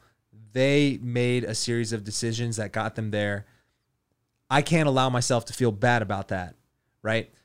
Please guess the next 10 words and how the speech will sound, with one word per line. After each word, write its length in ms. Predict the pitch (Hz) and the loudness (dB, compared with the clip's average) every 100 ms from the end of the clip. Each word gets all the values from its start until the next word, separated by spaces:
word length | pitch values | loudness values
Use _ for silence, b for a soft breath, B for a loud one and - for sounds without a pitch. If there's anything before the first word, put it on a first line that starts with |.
| _ _ _ _ _ _ _ _ | _ _ _ _ _ _ _ _
Now, 420 | 127 165 135 127 | 2 4 6 4
I 120 | 120 | 4
also 340 | 127 139 143 139 | 6 4 4 2
understand 480 | 127 - 131 123 120 | 2 -2 -2 0 2
there 160 | 120 | 2
are 280 | 117 117 120 | 4 4 2
unfortunate 680 | 120 123 - 139 135 127 117 | 0 -4 0 0 2 -2 -2
things 400 | - 156 131 120 | 0 2 2 0
where 120 | 120 113 | 0 -2
people 520 | 127 127 117 113 | -2 0 2 2